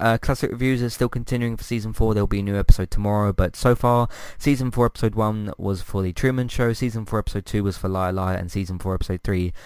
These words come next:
was for The Mask. It is a Jim Carrey entire season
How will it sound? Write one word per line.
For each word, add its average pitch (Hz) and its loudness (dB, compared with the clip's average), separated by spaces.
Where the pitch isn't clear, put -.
was 98 -2
for 95 -4
The 90 -2
Mask. 82 -6
It 82 -10
is 90 -8
a 87 -2
Jim 95 -4
Carrey 92 -2
entire 98 -2
season 143 -4